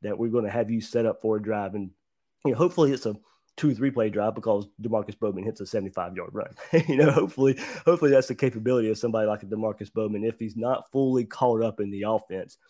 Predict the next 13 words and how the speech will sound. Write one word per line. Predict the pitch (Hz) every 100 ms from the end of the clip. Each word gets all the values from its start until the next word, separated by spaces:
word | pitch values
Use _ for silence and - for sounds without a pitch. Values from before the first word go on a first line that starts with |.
| - - - _ _ -
there. | 123 113 104
So, | 127
but | 120 131 160
eventually, | 135 165 190 143 110 87 92 _ -
you | 120
know, | 120
that | 139
will | 147 135
catch | - 127 -
up | 135 -
to | 101
Florida | 101 101 101
if, | 113 104